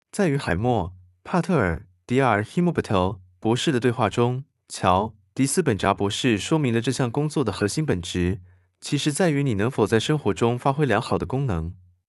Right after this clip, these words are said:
当你开始调节自己的情绪并敞开心胸时，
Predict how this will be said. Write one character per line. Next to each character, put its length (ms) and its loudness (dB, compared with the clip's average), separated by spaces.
当 180 2
你 80 4
开 160 2
始 160 -2
调 160 2
节 160 2
自 180 -2
己 140 -4
的 80 0
情 220 -4
绪 320 2
并 200 0
敞 180 -2
开 120 -2
心 160 -2
胸 180 -2
时， 420 -4